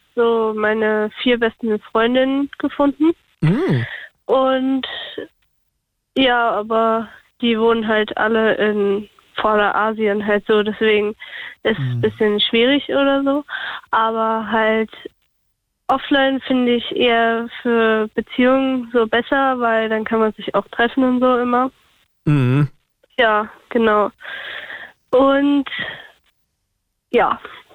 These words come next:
Speaker 1: das war's
Speaker 2: Wie ha-,
Speaker 1: eigentlich.
Speaker 2: wie
Speaker 1: Ja.
Speaker 2: hast du deine Freundin kennengelernt? Also wenn du sagst, sie sind so,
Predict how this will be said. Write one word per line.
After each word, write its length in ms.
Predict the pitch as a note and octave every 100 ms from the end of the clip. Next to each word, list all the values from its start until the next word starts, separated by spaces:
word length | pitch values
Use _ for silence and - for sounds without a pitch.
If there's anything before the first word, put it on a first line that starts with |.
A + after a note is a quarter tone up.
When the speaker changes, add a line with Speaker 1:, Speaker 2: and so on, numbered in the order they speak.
| -
Speaker 1:
das 140 | A#3 -
war's 240 | A3+ A3 - - _ - F3 -
Speaker 2:
Wie 180 | D#3 G#3
ha-, 60 |
Speaker 1:
eigentlich. 420 | A3 - G#3+ A3 -
Speaker 2:
wie 120 | D3+
Speaker 1:
Ja. 80 | G3
Speaker 2:
hast 200 | G3 -
du 60 | B3
deine 220 | C4+ C4+
Freundin 340 | - B3+ C4 B3
kennengelernt? 680 | A#3+ B3+ C4 B3+ C#4+ D4
Also 180 | F3+ F#3
wenn 140 | F#3+
du 60 | G3
sagst, 240 | F3 F#3+ G3+
sie 80 |
sind 240 | F3+ G3 E3
so, 280 | F#3 A3